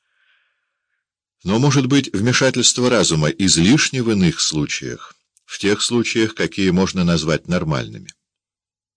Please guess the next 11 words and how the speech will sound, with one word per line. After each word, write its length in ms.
Нет, 400
мне 180
кажется, 680
что 300
и 160
в 80
этих 300
случаях 560
контроль 560
разума 480
необходим. 760